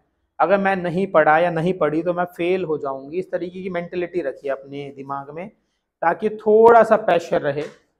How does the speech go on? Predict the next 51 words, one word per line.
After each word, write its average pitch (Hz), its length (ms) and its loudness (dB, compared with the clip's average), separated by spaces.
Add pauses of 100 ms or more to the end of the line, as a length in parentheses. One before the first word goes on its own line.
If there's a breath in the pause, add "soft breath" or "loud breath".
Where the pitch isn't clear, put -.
(220)
और 165 140 0
जितने 196 320 0
test 196 400 0
होंगे 185 240 -2
यहाँ 165 260 0
पे 170 140 -6
वो 208 140 -4
सारे 180 420 4
test 165 300 0
आपको 147 300 -2
देने 131 260 -8
हैं, 151 220 -6
attend 123 260 -12
करने 110 300 -14
हैं। - 80 -20 (1500)
इससे 131 360 -6
ये 165 200 0
नहीं 175 220 0
होगा 185 220 6
कि 190 140 2
आप 185 160 6
बहुत 160 260 -2
ज़्यादा 175 240 4
अच्छे 175 300 0
marks 170 300 -2
ला 156 200 4
पाओगे, 151 400 -2
या 233 180 -4
फिर 170 160 -6
इससे 170 200 -6
ये 180 200 2
भी 220 120 0
नहीं 240 160 0
होगा 226 200 6
कि 220 120 -2
आप 208 120 4
बहुत 170 220 2
ज़्यादा 180 220 2
खराब 156 400 0
marks 143 260 -6
ला 127 80 -8
पाओगे। 139 300 -12
इससे 170 220 -10
बस 170 220 -8
ये 180 120 -2
होगा 185 200 0
कि 196 140 -6
आप 196 280 -4
पढ़ने 156 320 0
लग 123 180 -8
जाओगे, 117 320 -18